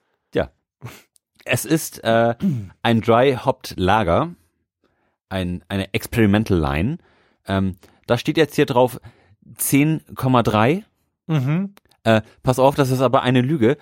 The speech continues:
Speaker 1: denn hinten steht nämlich, ähm, Alkohol, fünf Komma zwei Prozent Volumenalkohol.
Speaker 2: Also
Speaker 1: Also
Speaker 2: das ist ein bisschen mau, aber
Speaker 1: also das ist, äh,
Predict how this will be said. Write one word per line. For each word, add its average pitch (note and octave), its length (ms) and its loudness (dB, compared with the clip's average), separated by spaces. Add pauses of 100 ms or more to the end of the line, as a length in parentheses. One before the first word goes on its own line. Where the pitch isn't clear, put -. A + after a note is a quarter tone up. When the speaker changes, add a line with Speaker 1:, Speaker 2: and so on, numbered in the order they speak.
(240)
Speaker 1:
denn A#2 120 -2
hinten D3 400 -2
steht D3 360 -2
nämlich, C3+ 600 2
ähm, A#2 560 2 (440)
Alkohol, D3 520 0
fünf D#3+ 240 -4
Komma C3+ 220 0
zwei B2+ 180 0
Prozent B2 360 -2
Volumenalkohol. F#2 840 0
Speaker 2:
Also A#2 80 -2
Speaker 1:
Also G#2+ 60 2
Speaker 2:
das B2+ 100 -2
ist A#2+ 60 -10
ein - 40 -20
bisschen B2 300 -6
mau, F#2+ 240 -4
aber D#3 380 2
Speaker 1:
also A#2 180 2
das C3+ 220 2
ist, C#3 260 -2
äh, C#2+ 60 -10